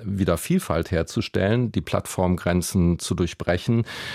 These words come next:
auch sicherzustellen, dass sie zum Beispiel kluge Inhalte auf TikTok setzen und dann zum Beispiel durch Outlinks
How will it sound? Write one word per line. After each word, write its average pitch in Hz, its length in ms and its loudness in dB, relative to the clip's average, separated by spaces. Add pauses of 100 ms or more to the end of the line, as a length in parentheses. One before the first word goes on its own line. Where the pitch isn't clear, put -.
auch 113 240 2
sicherzustellen, 110 880 4
dass 104 160 4
sie 104 120 0
zum 104 200 0
Beispiel 101 760 4
kluge 120 400 4
Inhalte 92 520 2
auf 87 160 2
TikTok - 420 -2
setzen 110 360 2
und 104 120 0
dann 95 140 2
zum - 160 -2
Beispiel 98 300 0
durch - 280 -2
Outlinks 107 640 2